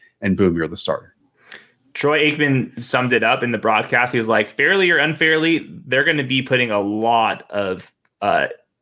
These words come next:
Speaker 2: like, say into this game, like, when they recap it, making their decisions."
Speaker 1: Yeah.
Speaker 2: And I think maybe he didn't completely fail the test, but he was pretty dang close to that. And there's a lot of problems that he had. He only took one sack on thirty-four dropbacks, so it wasn't really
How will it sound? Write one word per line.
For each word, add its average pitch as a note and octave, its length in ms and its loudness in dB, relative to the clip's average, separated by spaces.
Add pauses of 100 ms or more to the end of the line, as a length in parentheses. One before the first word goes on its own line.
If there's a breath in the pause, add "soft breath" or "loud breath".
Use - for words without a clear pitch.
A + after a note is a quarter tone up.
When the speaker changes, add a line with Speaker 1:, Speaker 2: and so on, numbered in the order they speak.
(120)
Speaker 2:
like, - 400 -10
say A#2+ 540 2
into A2 240 0
this G#2+ 200 -2
game, G2+ 320 -4
like, E2+ 160 -6
when A2 140 -4
they G#2+ 80 0
recap A#2 460 -2
it, B2 120 2
making A#2+ 260 -2
their A2 100 2
decisions." C3 500 0 (580 loud breath)
Speaker 1:
Yeah. G#2+ 60 0
Speaker 2:
And A2+ 360 2 (100)
I F3 220 0
think F#3 520 -4 (220)
maybe F#3 180 2
he A3 40 4
didn't E3+ 240 0
completely B2+ 600 -4
fail C#3+ 220 2
the C#3+ 80 2
test, C#3 360 0
but B2+ 120 0
he F3 80 -2
was C#3+ 160 2
pretty D#3 560 0
dang C3 420 0
close B2+ 400 0
to A2+ 60 -14
that. G#2+ 140 4
And A#2+ 100 0
there's F3 120 2
a E3+ 60 2
lot D3 240 0
of D#3 100 -4
problems A#2+ 540 -2 (380 soft breath)
that B2 140 2
he A#2 60 2
had. B2+ 180 2
He C3 60 2
only E3+ 220 0
took D3+ 280 -2
one A2+ 340 0
sack A2 440 0
on G2 140 -4
thirty-four G#2+ 520 0
dropbacks, B2 480 -2
so A#2+ 80 -2
it G#2 60 2
wasn't C#3 240 0
really A2+ 460 0